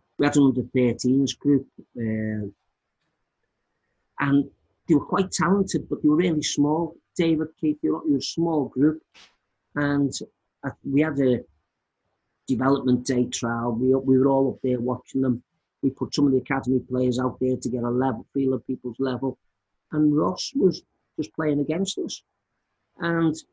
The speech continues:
Ross was the biggest player on the park, could hold his own. I wouldn't say looked outstanding. I wouldn't say he was,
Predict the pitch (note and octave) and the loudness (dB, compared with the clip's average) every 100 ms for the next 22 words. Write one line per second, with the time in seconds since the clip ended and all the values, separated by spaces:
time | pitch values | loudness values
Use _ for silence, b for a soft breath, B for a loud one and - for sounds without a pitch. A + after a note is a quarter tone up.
0 | _ - D#3+ D#3+ D3+ C3 C3 D3+ C#3+ - | _ -4 -2 0 -2 -2 -2 -2 -4 -6
1 | - D3+ C#3 C3 C3 B2 A2+ A2+ C3+ - | -4 -2 0 0 -2 -4 -4 -4 -4 -6
2 | - C3 C#3 F3+ E3+ C3 B2 G#2+ C#3+ D3 | -8 -4 0 0 0 -4 -6 -6 -6 -8
3 | _ _ _ - C#3 C#3 E3 F#3+ F3 - | _ _ _ -8 -6 0 2 2 2 -2
4 | D#3+ D#3 - D#3 D3+ C#3+ C3+ - B2+ B2+ | -2 -2 0 -2 -2 -4 -6 -6 -4 -2
5 | B2 D#3 D#3+ _ _ _ _ C#3 C#3 F3+ | -2 -6 -12 _ _ _ _ -6 -2 0
6 | F3 D#3 - F3 D3+ D3+ D3 C3 | 0 -2 -2 2 6 6 4 -2